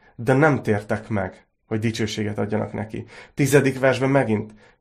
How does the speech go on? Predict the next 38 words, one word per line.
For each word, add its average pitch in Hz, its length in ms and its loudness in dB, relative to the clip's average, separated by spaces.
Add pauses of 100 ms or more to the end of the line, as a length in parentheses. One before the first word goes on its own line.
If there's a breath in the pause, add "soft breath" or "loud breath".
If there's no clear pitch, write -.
káromolták 113 800 6
a 110 60 -2
mennyistenét, 113 920 0
de 120 160 -2
nem 143 260 4
tértek 107 380 -2
meg 107 160 -2
a 101 80 -4
cselekedeteikből. 104 960 -4 (220 loud breath)
És - 80 -12
végül 135 260 6
még 143 200 4
így 156 140 -4
is 120 120 -6
fejeződött 117 460 0
be 117 120 0
itt 107 120 -6
a 117 40 -6
huszonegyedik 110 640 -2
versnél, 110 500 -2 (400 loud breath)
hogy 113 180 -2
káromolták 113 800 4
az 104 120 -6
emberek 101 460 -2
Istent. - 560 -10 (260 loud breath)
Szóval, 147 240 6
hogy, 147 280 0
hogy 156 220 0
azt 226 200 2
látjuk, 147 260 2
hogy 135 100 0
föltesszük 202 460 -2
a 127 80 -4
kérdést, 139 300 -2
hogy - 140 -6
igaza 147 300 2
van-e 117 220 0
Istennek, 107 560 -4